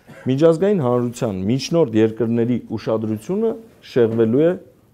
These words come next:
արդեն ադրբեջանական կողմի վրա, որովհետև Հայաստանը իր համաձայնությունը տվել է։ Եվ այս պարագայում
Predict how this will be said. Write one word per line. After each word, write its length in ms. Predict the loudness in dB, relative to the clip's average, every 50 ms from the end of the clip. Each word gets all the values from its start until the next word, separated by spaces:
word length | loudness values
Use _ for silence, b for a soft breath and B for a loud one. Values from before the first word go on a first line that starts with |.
| _
արդեն 360 | -6 -6 -4 -2 -2 -2 0 0
ադրբեջանական 760 | 0 0 0 0 0 0 0 -2 -2 -2 -4 -4 -6 -4
կողմի 280 | -2 -2 -2 -2 -2 -2
վրա, 160 | -2 -4 -2
որովհետև 420 | -2 -2 -2 -2 -2 -4 -6 -6 -6
Հայաստանը 480 | -6 -6 -6 -6 -6 -6 -4 -4 -4
իր 100 | -4 -4
համաձայնությունը 680 | -6 -6 -6 -4 -4 -4 -4 -6 -6 -6 -8 -8 -8 -8 -8
տվել 300 | -8 -8 -6 -8 -8 -10
է։ 80 | -14 -18 _ _ b b b b b b b b b b
Եվ 320 | -4 0 0 2 4 4
այս 180 | 2 0 0 -2
պարագայում 680 | -2 0 0 2 0 0 0 0 -2 -2 -2 -4 -8